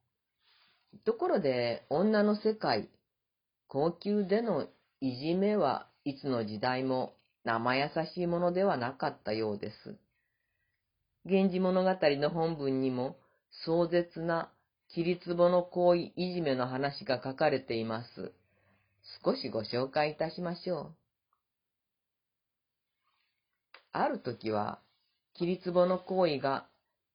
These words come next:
帝のもとへ通われる道筋の廊下に、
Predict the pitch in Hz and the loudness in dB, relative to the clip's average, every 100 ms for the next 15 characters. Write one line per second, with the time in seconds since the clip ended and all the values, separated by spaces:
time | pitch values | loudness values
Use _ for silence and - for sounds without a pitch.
0 | - 151 170 165 160 156 156 156 175 147 | -10 -4 0 2 2 2 0 0 2 2
1 | 131 151 160 160 156 151 151 151 151 170 | 0 0 2 4 4 2 0 -2 -6 -10
2 | - 175 165 165 160 180 170 - 131 120 | -6 -4 -2 0 2 2 0 -2 -4 -4
3 | 117 | -8